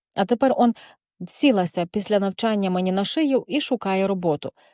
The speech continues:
Краще б ти хлопця собі шукала, кажу їй на те, що вона перед телевізором днює і ночує. А мені який-небудь не треба, мені треба бізнесмен, щоб мене всім забезпечував.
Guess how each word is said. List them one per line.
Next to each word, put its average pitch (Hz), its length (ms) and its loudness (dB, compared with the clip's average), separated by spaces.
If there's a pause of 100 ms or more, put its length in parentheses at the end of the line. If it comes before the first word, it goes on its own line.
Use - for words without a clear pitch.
(340)
Краще 320 320 0
б - 20 -4
ти 233 140 2
хлопця 214 460 2
собі 185 260 -2
шукала, 175 520 -2 (340)
кажу 190 280 -2
їй 190 180 -2
на 185 140 -2
те, 294 220 0
що - 180 -4
вона 202 280 0
перед 196 280 0
телевізором 208 640 2
днює 196 340 0
і 190 200 -4
ночує. 170 520 -4 (640)
А 233 80 6
мені 370 280 4
який-небудь 254 640 2
не 208 180 0
треба, 220 480 2
мені 208 240 2
треба 214 260 2
бізнесмен, 208 720 2 (240)
щоб - 220 -2
мене 294 260 4
всім 254 440 2
забезпечував. 175 1000 0